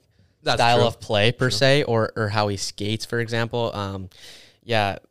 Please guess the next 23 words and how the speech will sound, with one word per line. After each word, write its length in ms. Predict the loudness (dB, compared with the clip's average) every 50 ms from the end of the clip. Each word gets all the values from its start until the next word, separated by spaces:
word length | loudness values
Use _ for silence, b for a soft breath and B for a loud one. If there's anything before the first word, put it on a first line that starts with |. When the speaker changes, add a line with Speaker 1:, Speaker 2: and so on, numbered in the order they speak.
| _ _
Speaker 2:
he 220 | _ -18 -14 -10 -6
does 220 | -4 -4 -4 -2
have 180 | -2 -2 -2 -2
some, 240 | -4 -4 -4 -4 -8 _ _ _ _
some 180 | -10 -10 -10 -8
personal 400 | -6 -6 -6 -6 -4 -6 -6 -6
issues 320 | -6 -6 -6 -8 -6 -6
off 160 | -8 -8 -8
the 160 | -10 -8 -6
ice. 80 | -4 -4
I 60 | -4
don't 80 | -4 -4
really 160 | -4 -4 -6
wanna 180 | -6 -6 -8 -8
get 220 | -8 -10 -12 -12 _ _ _ _ _ _ -20 -20 _ _ _
too 960 | -18 -18 -12 -8 -6 -6 -4 -4 -6 -6 -6 -6 -6 -6 -6 -8 -8 -8 -8 -8
in 140 | -8 -10 -8
depth 300 | -8 -8 -8 -8 -10 _
with 100 | -18 -16
that. 400 | -12 -8 -4 -2 -2 -4 -4 -8 B B B B B
Speaker 1:
Right. 140 | -16 -16 -16 _ _ _ _ _ -12
Speaker 2:
Um, 360 | -8 -6 -6 -4 -6 -8 -6
but, 220 | -6 -6 -6 -6